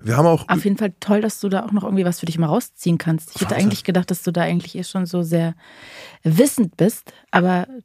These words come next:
Speaker 2: ja, finde ich
Speaker 1: Du,
Speaker 2: cool.
Speaker 1: es, es ist schon nochmal was anderes, ob ich die Gang davor gekannt habe oder denen ihre Zeichen weiß oder weiß, wo die herkommen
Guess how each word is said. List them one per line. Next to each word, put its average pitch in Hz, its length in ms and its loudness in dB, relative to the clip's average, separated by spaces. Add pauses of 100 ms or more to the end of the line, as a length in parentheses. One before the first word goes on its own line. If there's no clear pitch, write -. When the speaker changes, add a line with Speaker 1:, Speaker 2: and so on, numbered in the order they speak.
(280)
Speaker 2:
ja, 175 160 4
finde 175 260 2
ich - 200 -8 (400)
Speaker 1:
Du, 147 140 2
Speaker 2:
cool. 233 60 8
Speaker 1:
es, 156 80 6 (100)
es 139 120 4
ist 175 120 4
schon 196 140 2
nochmal 156 260 6
was 120 140 2
anderes, 135 340 2
ob 117 120 -2
ich 110 100 -2
die 104 120 -8
Gang 117 240 0
davor 107 300 -2
gekannt 135 420 -2
habe 131 240 4
oder 98 160 2
denen 110 200 0
ihre 107 140 0
Zeichen 127 440 -2
weiß 117 400 0
oder 95 340 -2
weiß, 104 280 0
wo 107 160 0
die 113 140 0
herkommen 127 540 0